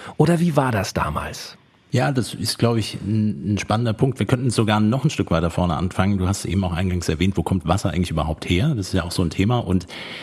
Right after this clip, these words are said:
Speaker 2: Wasser untrennbar mit Leben grundsätzlich verbunden, also nicht nur mit menschlichem Leben. Auf die Frage, wo haben eigentlich unsere Vorfahren Wasser getrunken? Ja, vor allen Dingen da, wo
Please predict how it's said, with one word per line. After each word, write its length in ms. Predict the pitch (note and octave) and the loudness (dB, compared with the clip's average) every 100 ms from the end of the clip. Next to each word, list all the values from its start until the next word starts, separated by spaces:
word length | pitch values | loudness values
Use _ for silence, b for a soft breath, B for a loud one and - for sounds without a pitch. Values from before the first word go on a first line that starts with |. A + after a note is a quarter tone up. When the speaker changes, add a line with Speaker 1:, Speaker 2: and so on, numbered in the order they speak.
| B B B | B B B
Speaker 2:
Wasser 400 | G2+ G#2 G#2+ - | 2 2 0 2
untrennbar 640 | D#3 C3+ A2 A#2 A#2 A2+ | 2 2 4 2 4 4
mit 160 | A2 G2+ | 2 4
Leben 480 | G2+ C3+ A#2 F2 - - | 4 4 2 0 -4 -2
grundsätzlich 480 | C3 B2 G2 F#2 | 2 2 0 -2
verbunden, 340 | E2+ E2+ E2+ D2+ | -2 0 0 0
also 200 | F2 F#2 | 0 0
nicht 120 | F2+ | 2
nur 120 | F2 | 2
mit 100 | E2 | 2
menschlichem 420 | E2+ G2+ - E2 | 2 0 0 -2
Leben. 300 | D2 C#2 C#2 - B B B B B B - | -2 -2 -4 -6 B B B B B B -4
Auf 120 | F#2+ | 0
die 80 | - | 2
Frage, 580 | - F#2+ G#2 A#2 A2+ G#2 D#2+ D2+ | 0 2 2 2 0 -2 -6 -8
wo 480 | D#2+ G#2 G#2+ A2+ - - | -6 2 2 2 -2 -2
haben 220 | - A2 | 2 2
eigentlich 260 | F#2+ G#2+ - | 2 0 0
unsere 380 | G#2+ G2 F#2 | 0 2 2
Vorfahren 960 | D#2+ - - G#2+ - A#2 A#2 B2 B2 A#2+ B B - | 0 0 2 2 2 0 0 0 0 -4 B B -4
Wasser 240 | G#2+ G#2 | 0 2
getrunken? 340 | A2 G#2 A2 G#2+ | 0 0 0 0
Ja, 220 | G#2 G#2+ | 0 -2
vor 160 | - - | -4 -2
allen 180 | G#2+ | 0
Dingen 180 | G#2+ G#2+ | 2 2
da, 340 | F#2+ F#2 G2+ G2+ | 0 0 0 2
wo 400 | G2+ G2+ G2+ G2 | 2 2 2 0